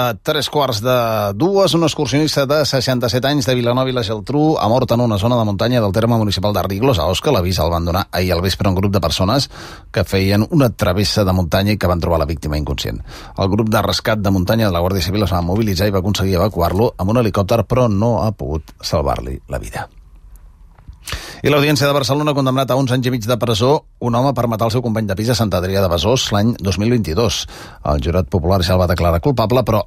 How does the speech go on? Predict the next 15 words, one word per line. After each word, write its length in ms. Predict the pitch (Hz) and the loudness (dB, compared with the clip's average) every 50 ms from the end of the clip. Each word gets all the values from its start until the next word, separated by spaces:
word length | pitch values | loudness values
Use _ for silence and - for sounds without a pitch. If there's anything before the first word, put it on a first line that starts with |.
| - - | -4 -4
ara, 280 | 95 98 101 107 110 - - - - | -2 -2 0 0 0 -2 -4 -6 -6
a 100 | - 101 | -4 -2
l'hora 240 | 95 98 98 107 104 | 0 0 2 2 0
d'imposar-li 540 | 110 107 95 95 98 - 107 98 95 92 90 | 0 0 0 0 0 0 0 0 0 0 0
la 80 | 95 | 0
sentència, 480 | - - 101 95 87 101 95 90 - 113 | 0 0 0 0 0 0 0 0 2 2
la 80 | 107 95 | 2 2
magistrada 460 | 92 82 82 80 - 101 92 92 101 | 2 0 -2 -2 0 2 2 2 2
li 80 | 104 101 85 | 2 0 0
rebaixa 260 | 90 85 92 - 107 | 0 0 0 2 2
la 60 | 101 90 | 2 2
pena 160 | 92 87 92 | 2 0 0
perquè 240 | 95 92 87 - 90 | 0 0 0 0 -2
li 140 | 87 87 78 | 0 0 -2
aplica 320 | 78 - 87 90 - 92 | -2 -2 -2 -2 0 0